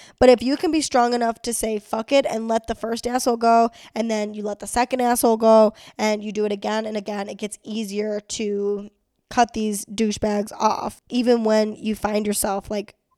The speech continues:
really disappointed by them not wanting to be with you and really infatuated with them. You have to be able to take a step back and see it bigger picture. Again, easier said than done, but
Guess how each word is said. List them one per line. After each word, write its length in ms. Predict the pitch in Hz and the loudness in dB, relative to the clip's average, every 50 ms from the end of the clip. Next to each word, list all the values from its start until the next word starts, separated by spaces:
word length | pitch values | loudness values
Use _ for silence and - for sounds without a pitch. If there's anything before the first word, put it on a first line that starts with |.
| _ | _
really 640 | - 214 208 214 220 214 214 208 208 208 208 202 - _ _ _ _ _ _ _ _ _ _ | -6 0 2 4 6 6 6 6 4 4 2 0 -4 _ _ _ _ _ _ _ _ _ _
disappointed 840 | 220 - 240 - - 208 - 220 214 220 220 214 208 214 214 214 - - _ _ - | -4 -4 -2 -2 -2 -2 0 0 0 2 2 0 0 -2 -2 -4 -6 -10 _ _ -2
by 380 | - 220 196 196 196 202 208 202 | 0 2 2 2 0 -2 -4 -4
them 240 | 196 202 202 202 | -4 -4 -4 -4
not 400 | 202 208 202 202 196 - - - | -4 -4 -4 -4 -4 -6 -8 -6
wanting 300 | 214 208 202 196 202 202 | -2 -2 -2 0 -2 -4
to 80 | 202 202 | -6 -6
be 80 | 208 202 | -6 -6
with 200 | 202 190 - - | -8 -8 -6 -4
you 280 | 202 208 220 220 214 | -2 0 2 2 2
and 280 | - - - 202 202 202 | 0 0 -2 -4 -2 -2
really 280 | 202 202 196 202 202 | -2 -2 -2 -4 -6
infatuated 640 | 196 208 - - 214 208 208 - - 214 202 202 214 | -8 -8 -6 -6 -4 -4 -4 -2 0 2 2 2 2
with 180 | - 202 196 - | -2 -4 -4 -4
them. 380 | - 196 196 202 214 254 277 - _ _ _ _ _ _ _ _ _ _ _ | -4 -4 -2 -2 -2 -2 -4 -8 _ _ _ _ _ _ _ _ _ _ _
You 200 | _ - 226 233 | _ -4 -2 0
have 260 | 208 233 233 226 240 - | 2 2 2 0 0 -2
to 80 | - 247 | -4 -2
be 140 | 226 233 | 0 2
able 220 | 220 220 220 214 214 | 2 2 2 0 -2
to 80 | 214 | -4
take 280 | 208 - - 208 208 196 | -4 -2 -2 -2 -2 -2
a 80 | 214 208 | -6 -6
step 240 | - - 208 202 | -6 -6 -8 -6
back 320 | - 202 202 202 202 - - | -6 -6 -6 -6 -6 -8 -8
and 140 | - 214 208 | -8 -8 -8
see 240 | - - 214 202 | -6 -6 -4 -4
it 140 | 208 214 - | -4 -6 -6
bigger 240 | - 202 - - - | -6 -6 -6 -6 -6
picture. 360 | - - 202 - - - - - | -6 -6 -8 -8 -10 -10 -8 -8
Again, 400 | 214 214 - 214 208 190 175 - - - | -6 -4 -4 -4 -4 -6 -8 -10 -12 -8
easier 420 | - 226 233 220 202 208 208 208 | -4 -2 -2 -2 0 -2 -2 -2
said 320 | 202 - - 220 208 202 196 | -2 -4 -6 -6 -6 -6 -6
than 200 | 208 196 202 202 | -8 -8 -8 -8
done, 400 | - 208 196 202 208 214 233 - _ _ _ _ _ _ _ | -8 -6 -4 -4 -4 -6 -8 -12 _ _ _ _ _ _ _
but 300 | - 214 208 208 202 _ | 0 2 2 2 0 _